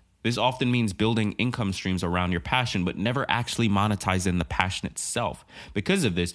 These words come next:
you can often end up having no real flexibility in how you make your money and no control over your time. Skill acquisition, on the other hand, is a value-driven approach. When you gain a skill, you increase your value.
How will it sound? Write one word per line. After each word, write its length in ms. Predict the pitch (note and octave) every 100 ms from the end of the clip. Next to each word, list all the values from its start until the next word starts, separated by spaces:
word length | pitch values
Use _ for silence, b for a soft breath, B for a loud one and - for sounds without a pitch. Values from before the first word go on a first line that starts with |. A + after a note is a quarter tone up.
| B -
you 80 | C3
can 120 | C#3+
often 280 | C#3 C#3+ -
end 180 | A#2+
up 100 | B2+
having 340 | A#2+ A2+ A2 G2
no 200 | G2+ A2
real 240 | F#2+ F#2+
flexibility 680 | E2+ F#2 F2 E2+ A2+ A2+ F#2
in 80 | F2+
how 360 | - G2+ G#2
you 200 | G2+ F#2+
make 280 | F#2 F2+ E2+
your 100 | D#2+
money 360 | F2+ A2 F2 -
and 160 | F2
no 140 | F2+ F#2
control 480 | - E2+ - E2+ -
over 240 | D#2+ D#2
your 200 | D#2 D2+ -
time. 440 | - - E2+ D2+ - b -
Skill 340 | - C#3+ D3+
acquisition, 540 | F#2+ - F2+ F2+ -
on 100 | E2+
the 60 | E2
other 160 | E2 E2
hand, 280 | F2+ G#2+ -
is 160 | G2+ -
a 100 | G#2
value-driven 840 | F2+ G2+ G#2+ G#2 F#2+ F#2+ F2 E2 -
approach. 540 | - - G2 C2+ - B B
When 140 | G2+
you 100 | G#2+
gain 220 | F#2 A2+ C3+
a 60 |
skill, 440 | - - E2 F2+ -
you 120 | F#2+
increase 380 | F#2+ F2+ F2 D#2+
your 80 | F2
value. 420 | F2+ A2+ E2+ C2+